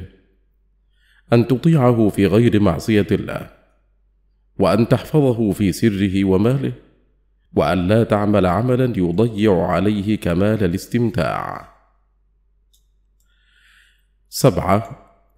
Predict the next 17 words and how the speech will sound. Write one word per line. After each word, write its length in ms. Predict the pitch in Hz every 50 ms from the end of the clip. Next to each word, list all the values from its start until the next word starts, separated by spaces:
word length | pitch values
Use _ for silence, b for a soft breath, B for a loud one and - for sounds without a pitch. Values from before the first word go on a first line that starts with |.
| - - -
حقوق 540 | 143 139 - - 147 156 156 139 - - 131
الولاة 560 | 117 104 98 101 104 92 87 98 92 92 - -
والرعية، 840 | 90 92 98 101 92 90 78 78 80 - - - - 62 - - - _ _ _ _ _ _ _ _ _ _ _ _ _ _ _ _ _ _ _ _ _ _ _ _ _ _ _ _ _ _ _ _ _ _ _ _ _ _ _ _ _ _ _ _
حقوق 500 | - - - - - 156 180 170 - 151
الرعية 560 | 139 120 120 113 98 101 120 127 123 117 110 -
على 260 | 110 - 104 113 123
الولاة 420 | 113 101 95 98 101 98 117 123 120 -
أن 220 | 113 - 98 107 104
يقوموا 680 | 104 98 - - - 117 117 113 104 110 110 107 104
بالأمانة 760 | 92 98 101 95 78 - 92 92 90 104 120 120 110 110 101 - -
التي 460 | 87 85 87 101 107 - 110 104 95
حملهم 800 | - - 98 95 87 80 87 98 107 98 87 85 98 107 101 90
الله 460 | 87 85 90 98 104 98 101 87 85
إياها 560 | 82 85 78 87 95 104 113 117 120 120 - - - - _ _ _ _ _ _ _ _ _ _ _ _ _ _ -
وألزمهم 1200 | 107 104 - - 120 123 123 101 76 80 82 82 92 120 123 120 101 87 87 107 117 113 101 92
القيام 540 | 85 - - 98 92 90 101 113 110 104 98
بها، 640 | 87 82 107 104 92 85 - - - 90 - - _